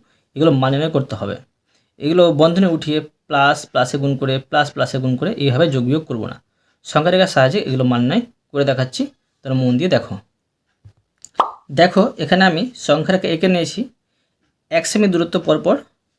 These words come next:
এক, দুই, তিন, চার এরকম করে লিখে নিয়েছি। এদিকে প্লাসের ঘর, এদিকে হচ্ছে মাইনাসের ঘর। দেখো এটা সমাধান করছি।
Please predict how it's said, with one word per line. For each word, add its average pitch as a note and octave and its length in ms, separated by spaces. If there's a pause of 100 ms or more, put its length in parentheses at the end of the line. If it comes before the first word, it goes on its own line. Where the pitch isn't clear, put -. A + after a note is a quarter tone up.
(1300)
এক, D#3+ 240 (100)
দুই, D3+ 220
তিন, D#3 220
চার D#3 140
এরকম D3 160
করে D3 100
লিখে D3 160
নিয়েছি। D3 160
এদিকে C#3 200
প্লাসের C#3 380
ঘর, D#3 140 (140)
এদিকে C3 200
হচ্ছে E3 160
মাইনাসের A2+ 320
ঘর। G2+ 140 (800)
দেখো F#3+ 280 (640)
এটা D#3 120
সমাধান E3+ 280
করছি। E3+ 280